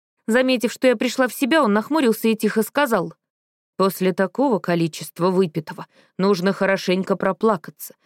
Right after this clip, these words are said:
тогда станет легче. Всё-таки моё вино — лучшее лекарство от тоски».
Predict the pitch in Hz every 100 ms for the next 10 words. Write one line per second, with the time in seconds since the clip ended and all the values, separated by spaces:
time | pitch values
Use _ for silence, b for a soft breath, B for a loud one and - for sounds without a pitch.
0 | _ - 180 165 185 202 - 233 233 226
1 | 180 151 - - - _ _ _ - -
2 | 185 180 170 180 175 175 165 175 170 170
3 | 160 269 - - 165 165 156 165 160 -
4 | 160 165 - 170 - - 156